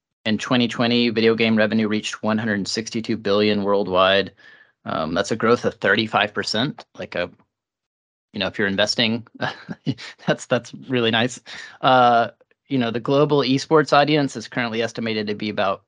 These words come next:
four hundred seventy-four million people. Um, and so it's a big deal. And also, like, it's not,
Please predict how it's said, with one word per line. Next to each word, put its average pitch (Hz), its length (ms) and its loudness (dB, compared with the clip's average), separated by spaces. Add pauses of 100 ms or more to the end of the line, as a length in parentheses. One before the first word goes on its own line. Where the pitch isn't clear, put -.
(200)
four 110 300 -2
hundred 110 280 0
seventy-four 104 420 -4
million 101 360 -4
people. 104 460 -6 (560)
Um, 92 420 0 (460)
and 110 400 2 (160)
so 131 440 4
it's 156 140 -4
a 185 60 -2
big 202 160 4
deal. 151 360 0 (240)
And 135 200 2
also, 170 360 2
like, 156 220 2
it's - 160 -8
not, 127 420 0